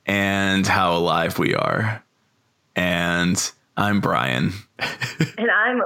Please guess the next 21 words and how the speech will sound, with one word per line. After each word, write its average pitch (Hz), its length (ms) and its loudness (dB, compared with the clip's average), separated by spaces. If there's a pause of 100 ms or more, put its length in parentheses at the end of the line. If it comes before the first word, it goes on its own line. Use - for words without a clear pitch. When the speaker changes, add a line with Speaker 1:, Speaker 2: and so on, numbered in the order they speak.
Speaker 2:
Lizzie. 190 540 0
Speaker 1:
Our - 1300 -2
intros - 440 2
are 220 60 2
getting 135 440 4 (260)
better 95 580 0 (320)
every 104 260 2
time. 85 320 0
We've 104 100 2
been 113 120 2
doing 110 200 2
this 107 140 2
for 117 120 2
over 120 360 2
a 113 40 2
year, 92 440 2
and 95 200 0
somehow 104 580 2
we 90 140 2
are 90 100 2
still 98 680 0